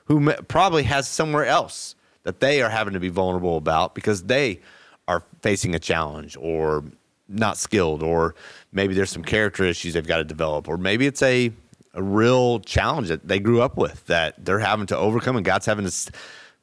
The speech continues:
put some healing into their soul and really connect with them." I mean, there's a number of different situations, but brotherhood and marking it at the hundredth breakfast marks this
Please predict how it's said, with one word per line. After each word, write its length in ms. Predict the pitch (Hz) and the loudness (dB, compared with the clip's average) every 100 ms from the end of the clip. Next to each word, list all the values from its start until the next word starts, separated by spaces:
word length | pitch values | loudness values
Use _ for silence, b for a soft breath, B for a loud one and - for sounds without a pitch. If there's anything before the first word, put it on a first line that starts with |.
| - | 0
put 140 | 123 | 0
some 140 | - 92 | 0 -4
healing 500 | 110 139 135 82 80 - - _ _ _ _ _ _ _ | 2 2 2 -4 -8 -16 -20 _ _ _ _ _ _ _
into 480 | 104 110 104 - 110 | -2 -2 0 2 2
their 160 | 95 90 | 4 0
soul 460 | - 101 127 101 | 0 2 2 2
and 100 | 82 90 | 2 2
really 200 | 92 87 | 2 2
connect 400 | - 87 127 - | -2 -2 -2 -6
with 80 | - | -10
them." 220 | - - | -12 -12
I 40 | |
mean, 100 | 90 | -2
there's 160 | 104 107 | 0 2
a 60 | 107 | 0
number 360 | 117 143 135 | 0 0 0
of 60 | 107 | 0
different 220 | 101 87 | -2 -6
situations, 560 | 104 - 92 120 92 85 | -8 -4 0 0 -2 -2
but 240 | 101 87 - B B B B B B B _ _ _ - | 0 0 -4 B B B B B B B _ _ _ 0
brotherhood 520 | 135 143 123 107 98 | 2 4 4 4 4
and 100 | 95 | 2
marking 360 | 104 117 - 104 | 2 0 0 0
it 140 | 95 | 0
at 120 | 87 - | 0 -2
the 100 | 90 | 0
hundredth 300 | 101 92 82 | 0 -2 0
breakfast 440 | 110 113 90 - | 0 0 -4 -4
marks 500 | 104 110 117 107 - | 0 2 4 2 -4
this 540 | - 95 90 - - | -2 0 2 -2 -10